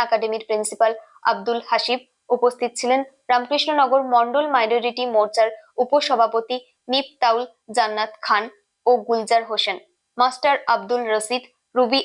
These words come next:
আহমেদ, এলাকার বিশিষ্ট সমাজসেবী এনাম উদ্দিন,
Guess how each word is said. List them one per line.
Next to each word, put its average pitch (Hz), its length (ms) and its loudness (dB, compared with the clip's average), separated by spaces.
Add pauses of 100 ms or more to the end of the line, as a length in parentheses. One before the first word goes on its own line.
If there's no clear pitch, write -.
(140)
আহমেদ, 220 360 -2 (240)
এলাকার 214 300 4 (100)
বিশিষ্ট 269 300 -4 (160)
সমাজসেবী 226 500 2 (400)
এনাম 226 220 2 (140)
উদ্দিন, 220 260 -2